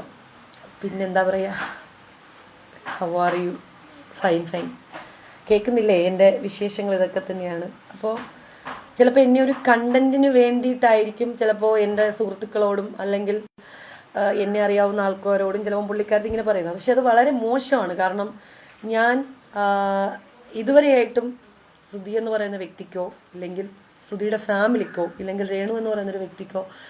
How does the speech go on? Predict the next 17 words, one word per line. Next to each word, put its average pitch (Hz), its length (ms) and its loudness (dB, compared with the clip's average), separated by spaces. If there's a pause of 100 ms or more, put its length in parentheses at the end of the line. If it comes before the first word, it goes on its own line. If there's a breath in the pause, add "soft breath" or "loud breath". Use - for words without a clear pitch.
(200 loud breath)
ഒരു 269 160 8
പ്രോബ്ലംസും 190 560 -2
ഉണ്ടാക്കാൻ 175 380 -2
വന്നിട്ടില്ല. 175 540 -10 (220)
എനിക്കതിനോട് 190 460 -6 (100)
താല്പര്യവും 214 580 -4
ഇല്ലാത്ത 190 280 -4
ഒരാളാണ്. 170 400 -6 (760 loud breath)
അപ്പോൾ 247 360 0 (600 loud breath)
എന്നെ 247 240 4
വെറുതെ 214 420 2
വിടുക 180 460 0
പ്ലീസ്. - 480 -12
ഏഹ്, 185 460 -4 (180)
എന്നെ, 220 320 -6 (440 loud breath)
എനിക്കിങ്ങനെയൊരു, 247 800 2 (380)
ഏഹ്, 202 600 -2